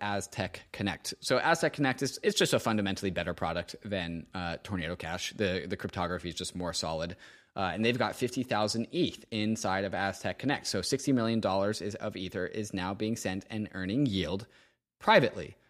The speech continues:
Uh, and that's actually not the only stat, but the, that's kind of the first big one. Uh, they got some other stuff, uh, down there as well. I think it was something like, uh,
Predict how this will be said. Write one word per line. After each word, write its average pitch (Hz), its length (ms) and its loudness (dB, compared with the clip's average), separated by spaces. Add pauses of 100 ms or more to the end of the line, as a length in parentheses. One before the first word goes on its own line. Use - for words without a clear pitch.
(100)
Uh, 110 240 4
and 107 100 2
that's 151 140 6
actually 160 200 6
not 143 140 2
the 131 100 0
only 120 180 0
stat, 165 260 2
but 117 100 4
the, 98 300 0
that's 107 180 0
kind 104 140 -4
of 90 60 -4
the 90 60 -6
first 95 200 -4
big 87 160 -6
one. 110 160 -4 (260)
Uh, 95 220 0
they 98 80 0
got 98 140 2
some 92 120 -6
other 85 140 -4
stuff, - 380 -8
uh, 85 160 -4
down 85 180 -6
there 78 140 -8
as 76 100 -10
well. 78 100 -8
I 73 80 -8
think 101 160 -10
it 85 60 -8
was 80 80 -10
something 87 240 -10
like, 73 240 -8
uh, 71 300 -6